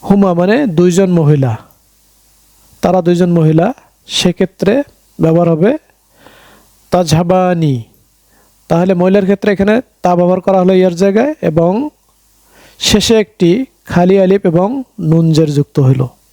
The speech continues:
আর শেষের পেশটা যুক-,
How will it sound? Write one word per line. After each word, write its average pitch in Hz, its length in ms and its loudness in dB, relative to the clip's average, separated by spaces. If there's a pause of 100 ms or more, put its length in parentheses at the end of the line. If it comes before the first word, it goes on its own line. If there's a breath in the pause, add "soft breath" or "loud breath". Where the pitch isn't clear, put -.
(640 soft breath)
আর 175 500 -2
শেষের 214 1000 -2 (320)
পেশটা 190 380 0
যুক-, 170 520 -4